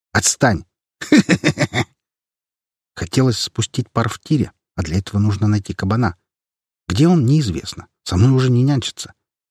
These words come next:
И напиться, как назло, нельзя. На базе сухой закон, хотя... с моим новым талантом надраться можно где угодно. «Остановись!» — пропыхтел Хром. «Стой!»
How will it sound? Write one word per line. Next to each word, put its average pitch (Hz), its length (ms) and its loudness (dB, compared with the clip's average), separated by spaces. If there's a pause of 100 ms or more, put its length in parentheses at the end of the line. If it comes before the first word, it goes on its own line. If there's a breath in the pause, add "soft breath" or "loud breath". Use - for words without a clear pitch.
(160)
И 110 80 2
напиться, 156 440 0
как 104 200 -4
назло, 104 260 2
нельзя. 104 400 2 (380)
На 85 60 -8
базе 87 220 -2
сухой 90 320 -6
закон, 98 380 0
хотя... 113 440 -8 (680)
с - 120 -4
моим 151 220 6
новым 135 260 2
талантом 117 500 0 (180 soft breath)
надраться 113 500 2
можно 123 260 2
где 127 180 2
угодно. 123 480 0 (1300 loud breath)
«Остановись!» — 156 800 2 (120)
пропыхтел 90 480 -6
Хром. - 380 -12
«Стой!» - 540 2